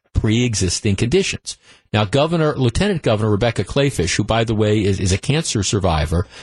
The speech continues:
you know, she's the one, she's out there saying, "Look, this is just, this is just crazy." You know, even if we're able to get the Affordable Care Act, you know, repealed,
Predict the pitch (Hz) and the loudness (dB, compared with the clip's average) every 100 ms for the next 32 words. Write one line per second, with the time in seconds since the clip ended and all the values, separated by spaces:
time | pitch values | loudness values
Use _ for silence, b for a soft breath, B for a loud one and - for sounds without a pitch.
0 | B - 123 117 - - - 196 - 123 | B -2 -2 -2 -6 -2 0 0 0 0
1 | 107 101 98 - 190 170 135 - 107 - | 0 0 -2 -2 0 2 2 0 -2 0
2 | 107 95 - 190 - 113 - 107 - - | 2 0 0 0 2 2 2 0 0 -10
3 | b b b - 170 - 143 113 - 107 | b b b 0 2 2 0 2 2 2
4 | 104 - - - - 185 196 202 143 - | 2 -2 -10 -14 -4 2 2 2 0 -4
5 | - b b - 131 123 - 139 214 196 | -8 b b -2 -2 -2 -2 0 2 2
6 | 208 170 - 131 120 113 - - 120 139 | 0 0 0 0 0 -2 -8 -2 2 2
7 | 147 139 123 117 120 104 139 127 120 113 | 0 -2 -2 -4 -4 -4 0 0 2 0
8 | - - 117 110 104 101 104 - - 104 | -2 -2 0 0 2 0 -2 -10 -4 0
9 | 101 92 120 92 - 202 190 101 92 139 | 0 0 0 0 0 0 2 2 0 -2